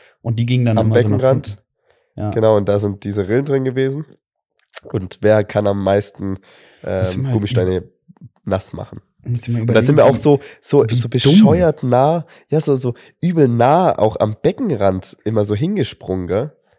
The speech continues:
Speaker 1: Ja, also
Speaker 2: So, und da ist auch paar Mal, äh, zweimal hat sich ja jemand den Kopf angeschlagen und das war auch gar nicht so cool.
Speaker 1: Ja, aber irgendwie auch
Speaker 2: Ja, und
Speaker 1: verdient dann.
Speaker 2: Ja, aber wir haben's weitergemacht.
Speaker 1: <laughs> Ja.
Speaker 2: Weißt du?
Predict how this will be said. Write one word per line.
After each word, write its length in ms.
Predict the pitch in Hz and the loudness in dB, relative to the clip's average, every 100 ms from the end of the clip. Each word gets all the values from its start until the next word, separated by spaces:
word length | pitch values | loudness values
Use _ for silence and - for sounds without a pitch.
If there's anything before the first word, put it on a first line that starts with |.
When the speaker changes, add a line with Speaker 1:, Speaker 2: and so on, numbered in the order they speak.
| - | -14
Speaker 1:
Ja, 240 | 104 90 | -14 -12
also 220 | - 95 101 | -12 -4 -2
Speaker 2:
So, 40 | |
und 220 | 110 107 | 0 2
da 140 | 120 120 | 2 2
ist 200 | - - _ - | 0 -8 _ -10
auch 180 | 107 - | -10 -2
paar 220 | 123 139 | 0 2
Mal, 300 | 147 143 - - - | 4 2 0 -10 -16
äh, 240 | - 57 | -14 -10
zweimal 320 | - 135 135 | 0 2 2
hat 80 | 120 | 0
sich 120 | 127 | -2
ja 60 | 117 | -2
jemand 260 | 117 113 | -2 -4
den 60 | 95 | -6
Kopf 220 | 110 - | -8 -6
angeschlagen 540 | 139 135 131 131 143 123 | -6 -6 -6 -6 -6 -8
und 200 | 120 - - - | -10 -14 -20 -20
das 120 | 131 | -10
war 80 | 110 | -8
auch 120 | 113 | -6
gar 100 | 107 | -8
nicht 120 | 110 - | -10 -10
so 120 | 107 - | -12 -6
cool. 220 | 110 165 - - | -4 -4 -6 -8
Speaker 1:
Ja, 60 | |
aber 140 | 127 156 | -4 0
irgendwie 260 | 190 180 | 0 0
auch 120 | 165 - | -4 -2
Speaker 2:
Ja, 120 | 143 | 0
und 160 | - 131 | 2 2
Speaker 1:
verdient 280 | 196 214 - | 2 0 -2
dann. 320 | 85 87 107 _ _ _ - | -6 -6 -10 _ _ _ -4
Speaker 2:
Ja, 180 | 113 185 | 0 2
aber 180 | 160 | 2
wir 80 | 127 | 2
haben's 220 | 131 - | 0 -2
weitergemacht. 720 | - - - 98 - 120 - _ - | -6 -4 -4 -6 -8 -12 -20 _ -12
Speaker 1:
<laughs> 120 | - | -4
Ja. 420 | 269 - 254 - - _ _ _ _ _ _ _ - | -2 0 -2 -4 -12 _ _ _ _ _ _ _ -8
Speaker 2:
Weißt 240 | - | -8
du? 60 | - | -6